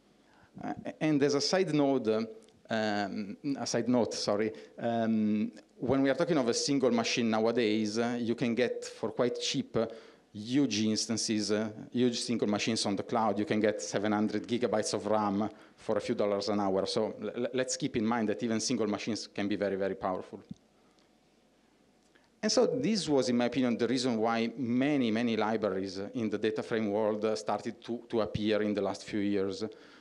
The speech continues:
Uh, here is, is a, a very quick map. I will r-, rush through a few of them to give you an understanding.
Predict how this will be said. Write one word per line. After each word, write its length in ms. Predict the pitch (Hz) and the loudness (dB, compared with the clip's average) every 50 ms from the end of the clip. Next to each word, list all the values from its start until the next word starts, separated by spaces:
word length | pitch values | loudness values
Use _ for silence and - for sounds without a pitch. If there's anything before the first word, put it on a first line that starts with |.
| - _ - | -20 _ -8
Uh, 360 | 113 113 107 110 110 110 104 - - | -4 -4 -2 -2 -2 -2 -4 -4 0
here 220 | - 185 202 185 | 2 2 2 2
is, 340 | 151 - 156 139 131 127 127 | 2 0 0 0 0 -2 -2
is 240 | - 143 131 113 110 | -2 -2 -2 0 2
a, 240 | 123 120 120 120 127 | 0 0 0 0 -2
a 260 | 117 113 113 110 107 | -2 0 0 0 -2
very 260 | 101 101 120 127 131 | 0 0 2 2 2
quick 280 | 123 - 139 127 131 - | 0 0 -2 -2 0 0
map. 380 | 117 113 107 107 113 110 - - 147 147 143 143 - - - - _ _ _ - - | 0 2 2 2 0 -2 0 0 0 0 -2 -4 -10 -16 -20 -20 _ _ _ -10 -6
I 120 | - 110 113 | -2 0 2
will 240 | 120 123 117 110 | 2 2 4 4
r-, 180 | 110 104 110 - - - - - | 2 2 0 0 -4 -8 -8 -2
rush 400 | 127 135 127 139 156 - - - 127 - | 0 0 2 2 0 -2 -4 -6 -6 -4
through 200 | - - 113 110 | -2 2 2 4
a 80 | 107 107 | 2 2
few 240 | - - 143 143 | 0 0 2 2
of 140 | 127 110 104 | 4 2 2
them 400 | - 107 101 107 110 120 127 127 127 | 0 0 2 2 2 2 2 0 -2
to 80 | 127 107 | -4 -6
give 200 | 104 117 107 104 | -6 -6 -4 -2
you 200 | 107 110 123 127 | -2 -2 -2 -2
an 140 | 123 110 107 | -4 -4 -2
understanding. 800 | 107 110 104 104 - - 107 98 101 104 107 110 120 127 127 | -2 -2 -4 -6 -6 -6 -4 -2 -2 0 0 0 0 0 -2